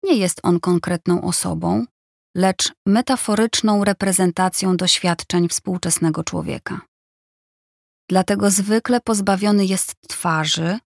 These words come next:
i wszelkich cech indywidualnych, aby odbiorcy mogli w nim dostrzec samych siebie. Wejman wybrał na bohatera swojej egzystencjalnej opowieści rowerzystę, osobę poruszającą się na maszynie napędzanej siłą mięśni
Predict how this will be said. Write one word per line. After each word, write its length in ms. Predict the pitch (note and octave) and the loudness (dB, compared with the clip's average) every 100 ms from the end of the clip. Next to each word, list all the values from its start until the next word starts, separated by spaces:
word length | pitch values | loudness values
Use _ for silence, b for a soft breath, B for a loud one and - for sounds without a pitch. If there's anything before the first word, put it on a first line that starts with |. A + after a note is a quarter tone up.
| _ | _
i 80 | G#3 | -4
wszelkich 520 | - G#3+ G#3 - G3+ | -2 0 0 -2 -6
cech 260 | - G3+ - | -2 -2 0
indywidualnych, 1040 | G#3 F#3+ F#3+ F#3+ F#3+ E3 - - - - _ _ - | 2 2 0 0 2 2 0 -6 -10 -14 _ _ -2
aby 200 | E3 - | -2 0
odbiorcy 720 | F3 F3+ G3+ G#3 A#3 - B3+ | -2 0 2 2 2 0 2
mogli 340 | G3+ F#3+ F#3 | 2 0 -2
w 60 | F#3 | 2
nim 160 | F#3 | 2
dostrzec 640 | F3 F3+ - - F3+ - - _ - | 2 -2 -2 -2 -2 -6 -12 _ -6
samych 360 | - G3 F#3+ | 0 2 0
siebie. 400 | - - - - - _ _ _ _ _ _ _ _ _ _ | 0 -2 -6 -10 -14 _ _ _ _ _ _ _ _ _ _
Wejman 540 | F3 A3 D#4 D#4 C#4+ A#3 | -2 2 6 6 4 4
wybrał 400 | A#3 A#3+ G#3 F#3 | 2 2 2 2
na 140 | F3+ | 2
bohatera 540 | E3+ F3+ F3+ G#3 G#3+ F#3+ | 0 -2 -2 -2 0 0
swojej 440 | - G3 F#3+ F#3 - | -2 0 0 0 0
egzystencjalnej 1080 | F#3+ F#3 F#3+ - G3 F#3 G3+ G#3 A#3 A#3 | -2 0 -2 0 0 0 0 2 2 0
opowieści 640 | - G#3+ G3+ G3+ G3+ - G3 | -2 -4 -2 -2 -2 -2 0
rowerzystę, 760 | F#3 F3+ F3 E3 - F#3 F#3 A#3 _ _ _ - | 0 0 0 -2 -2 -4 -6 -6 _ _ _ -2
osobę 360 | G3 - G3+ G3+ | 0 2 0 0
poruszającą 880 | G3+ G#3 G#3 F#3+ G3 G3+ G3 F#3+ | 0 0 0 0 0 0 0 0
się 260 | F#3 - G3 | 0 -2 0
na 160 | F#3 F3+ | 0 0
maszynie 640 | F3+ - - G#3 F#3+ F#3+ - | 0 -2 -2 0 0 0 0
napędzanej 640 | F3 - F3 F3 F3 F3 | 0 2 0 2 2 2
siłą 360 | - G3 E3+ E3 | -2 0 2 4
mięśni 680 | E3 E3 E3+ - F#3 G#3+ | 4 2 0 -4 -2 -2